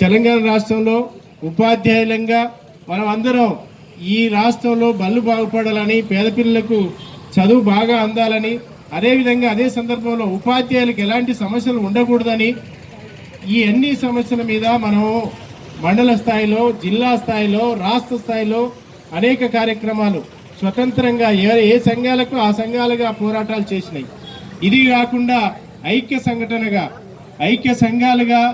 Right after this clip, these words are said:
యూఎస్పీసీగా, జాక్టోగా ఐక్య పోరాటాలు కూడా ఈ తెలంగాణ రాష్ట్రంలో ఉధృతంగా నిర్వహించినాం. అయినా కూడా తెలంగాణ రాష్ట్ర ప్రభుత్వం దిగి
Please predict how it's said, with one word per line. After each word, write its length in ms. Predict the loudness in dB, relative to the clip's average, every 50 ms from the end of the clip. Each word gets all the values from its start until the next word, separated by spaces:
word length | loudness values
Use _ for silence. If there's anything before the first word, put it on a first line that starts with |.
| -4 -8 -14 -10 -6 -2
యూఎస్పీసీగా, 840 | 0 0 2 2 2 0 0 0 -2 0 -2 -2 0 0 2 2 2 0 0 -2
జాక్టోగా 640 | -2 0 0 0 -2 -2 -2 -2 -2 0 2 2 2 4 4 2 0
ఐక్య 220 | 0 0 -2 -4 -2 0 0
పోరాటాలు 520 | 2 2 2 2 2 2 2 2 2 0 -2
కూడా 180 | -2 0 2 2 0
ఈ 20 | 0 -4
తెలంగాణ 340 | -6 -6 -4 -4 -4 -4 -4 -4 -4
రాష్ట్రంలో 440 | -4 -4 -4 -4 -4 -2 0 0 0 -2 -4 -8 -16 -20 -18 -6 -4
ఉధృతంగా 500 | -2 0 0 2 2 2 2 2 2 2 4 4
నిర్వహించినాం. 540 | 4 4 2 2 0 -4 -6 -8 -8 -8 -10 -12 -6 -2 0
అయినా 280 | 0 2 2 2 2 2 2 0 0
కూడా 160 | -2 -2 -2 -4 -4
తెలంగాణ 320 | -6 -4 -4 -4 -6 -4 -2 -2
రాష్ట్ర 220 | -2 -4 -4 -8 -6 -6
ప్రభుత్వం 440 | -4 -4 -4 -4 -2 -2 0 0 0 -2 -6 -10 -16 -18 -18 -18 -6 -2 0
దిగి 180 | 2 2 4